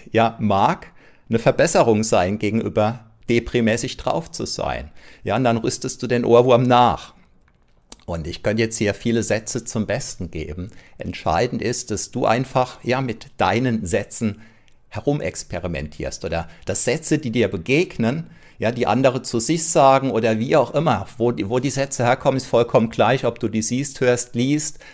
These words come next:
ob du die dir denkst, ob du die zusammenwürfelst, das ist vollkommen egal. Entscheidend ist die jeweilige Wirkung. Und in dem Maß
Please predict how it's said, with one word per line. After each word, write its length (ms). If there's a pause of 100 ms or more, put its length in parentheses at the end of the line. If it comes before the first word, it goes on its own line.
ob 180
du 100
die 160
dir 220
denkst, 420
ob 200
du 100
die 200
zusammenwürfelst, 1080
das 100
ist 180
vollkommen 480
egal. 520 (320)
Entscheidend 500
ist 160
die 80
jeweilige 680 (200)
Wirkung. 640 (1300)
Und 120
in 140
dem 200
Maß 500